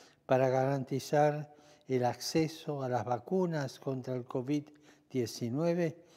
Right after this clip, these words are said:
y a las tecnologías esenciales necesarias para atender a los enfermos.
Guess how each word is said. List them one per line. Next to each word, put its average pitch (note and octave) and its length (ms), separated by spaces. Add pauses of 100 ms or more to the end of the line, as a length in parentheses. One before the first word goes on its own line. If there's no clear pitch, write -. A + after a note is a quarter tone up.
(200)
y C3+ 100
a C3+ 40
las C3+ 220
tecnologías D#3 1040
esenciales D3 920 (460)
necesarias F3+ 720
para C#3+ 240
atender C3+ 440
a C#3 80
los C3 240
enfermos. G#2+ 760